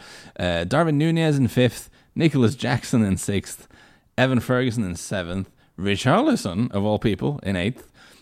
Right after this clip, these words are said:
and then there's, like, a three-way tie for ninth between Bobby De Cordova-Reid, Cody Gakpo, and Beto. Now, there are some interesting things here, no? We have, we have two, maybe three names on this list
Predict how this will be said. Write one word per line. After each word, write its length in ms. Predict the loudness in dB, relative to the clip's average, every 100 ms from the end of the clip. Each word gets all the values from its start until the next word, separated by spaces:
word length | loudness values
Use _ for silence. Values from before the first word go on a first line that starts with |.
| -2
and 140 | 0
then 100 | 2
there's, 180 | 2 0
like, 120 | -2
a 60 | -2
three-way 500 | -2 0 2 2 0
tie 260 | 0 -4
for 120 | -2 -4
ninth 360 | -4 -4 -8
between 340 | -12 -10 -8 -4
Bobby 260 | -4 -4
De 120 | -4
Cordova-Reid, 800 | -6 -6 -6 -6 -6 -4 -4 -6 -10 -18 _
Cody 240 | -8 -6
Gakpo, 460 | -4 -6 -8 -10 -8
and 160 | -8 -8 _
Beto. 580 | -4 -4 -4 -10 -10 -14 _ -20 -20 -8
Now, 180 | -4 -2
there 200 | -2 0
are 120 | 0
some 180 | 0 0
interesting 380 | 0 0 0
things 260 | 2 2 2
here, 140 | 0
no? 160 | -4 -2
We 160 | 2 2
have, 140 | 4
we 100 | 2
have 160 | 2 0
two, 320 | 0 0 0
maybe 240 | 0 -2
three 320 | -4 -2 0
names 280 | 2 2 2
on 100 | 2
this 180 | 2 2
list 400 | 0 -2 -6 -14